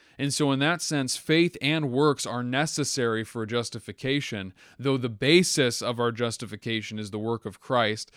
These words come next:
and not our own righteousness. And so this is where I would distinguish justification and sanctification. Sanctification is the fruit of justification, but they're intricately tied together.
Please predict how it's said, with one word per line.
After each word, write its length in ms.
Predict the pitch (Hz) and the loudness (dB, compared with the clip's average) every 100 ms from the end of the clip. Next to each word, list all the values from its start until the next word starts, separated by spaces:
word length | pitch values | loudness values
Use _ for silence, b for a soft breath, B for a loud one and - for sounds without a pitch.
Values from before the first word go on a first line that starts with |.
| B | B
and 160 | 107 117 | -10 -4
not 240 | 127 131 | 0 0
our 160 | 117 113 | 0 -2
own 180 | 113 110 | -4 -4
righteousness. 840 | 104 107 - 98 - - - - B B B - | -2 -2 -4 -10 -10 -12 -10 -12 B B B -6
And 140 | 127 | -2
so 100 | 127 | 0
this 240 | 127 180 | 4 2
is 160 | 190 151 | 2 0
where 160 | 147 139 | 4 4
I 80 | |
would 220 | 127 123 117 | 4 0 -4
distinguish 880 | 113 - 170 185 147 120 113 - | -4 0 0 -2 0 0 0 -6
justification 920 | 120 139 170 - 143 139 139 131 - | -2 2 2 0 -4 -4 -2 -2 -2
and 140 | 117 110 | -6 -4
sanctification. 1000 | - 127 - 120 107 - 95 - 92 92 B B B | -2 -2 -4 -10 -10 -8 -8 -8 -16 -18 B B B
Sanctification 1080 | - 160 180 185 165 156 - 139 131 - 127 | -2 2 2 2 -4 -4 -4 -2 -2 -4 -6
is 180 | 123 113 | -6 -8
the 100 | 120 | -12
fruit 360 | - 165 180 | -2 0 0
of 120 | 143 | -2
justification, 1040 | 117 123 113 - 107 101 110 98 - 107 107 b b | -2 -2 -2 -8 -14 -8 -6 -6 -8 -10 -12 b b
but 160 | 135 131 | -6 -2
they're 140 | 143 | -2
intricately 720 | 156 180 - 185 180 - 151 | 0 -4 -4 -4 -4 -2 -4
tied 320 | 135 135 131 127 | -4 -4 -4 -6
together. 520 | 117 120 104 90 | -8 -8 -6 -8